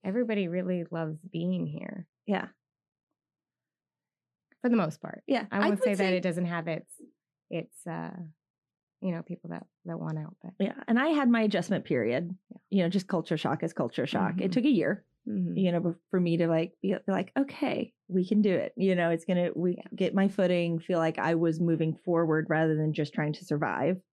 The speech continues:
Speaker 1: Yeah.
Speaker 2: Just trying to get through each day. And, um, but once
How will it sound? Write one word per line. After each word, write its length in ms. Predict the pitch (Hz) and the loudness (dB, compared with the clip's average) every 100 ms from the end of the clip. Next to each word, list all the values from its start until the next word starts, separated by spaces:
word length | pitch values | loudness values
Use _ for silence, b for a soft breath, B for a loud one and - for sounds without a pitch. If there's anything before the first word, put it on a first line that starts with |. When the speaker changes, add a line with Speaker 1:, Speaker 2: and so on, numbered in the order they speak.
| - | -16
Speaker 1:
Yeah. 120 | - 160 | -14 -14
Speaker 2:
Just 100 | - | -10
trying 140 | - 165 | -4 -2
to 40 | |
get 160 | 156 - | -2 -2
through 120 | 170 | -2
each 200 | 139 - | -2 -2
day. 320 | 156 143 185 - b b b b - | -2 -2 -2 -8 b b b b -4
And, 580 | 196 190 185 180 185 - - | 0 2 0 0 -2 -2 -2
um, 600 | 190 175 160 - - 233 _ _ _ _ _ _ _ _ _ - | 0 0 -2 -4 -8 -10 _ _ _ _ _ _ _ _ _ -2
but 140 | 214 | 0
once 400 | 180 175 190 349 | 2 2 2 0